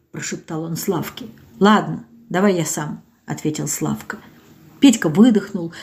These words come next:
и аккуратно прислонил Валюшу к Славке. Та стояла на ногах, но продолжала плакать. Она так и не произнесла за всё это время ни слова. Славка позвонил в дверь. Игорь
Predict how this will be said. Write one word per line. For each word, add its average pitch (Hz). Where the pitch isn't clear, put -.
и 196
аккуратно 214
прислонил 214
Валюшу 196
к -
Славке. -
Та 233
стояла 202
на 180
ногах, 196
но 190
продолжала 180
плакать. 160
Она 208
так 226
и 233
не 214
произнесла 220
за 190
всё 202
это 185
время 214
ни 220
слова. 175
Славка 233
позвонил 190
в 165
дверь. 156
Игорь 196